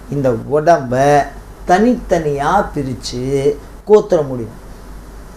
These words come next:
அப்படி கோத்தவா இருக்கா. சமீபத்துல வாழ்ந்த ஒரு ஞானி, அவருடைய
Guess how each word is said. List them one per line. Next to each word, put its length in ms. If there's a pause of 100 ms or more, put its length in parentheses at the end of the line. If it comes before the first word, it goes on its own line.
(480)
அப்படி 440
கோத்தவா 640
இருக்கா. 420 (1400)
சமீபத்துல 560
வாழ்ந்த 320
ஒரு 200
ஞானி, 300 (1300)
அவருடைய 500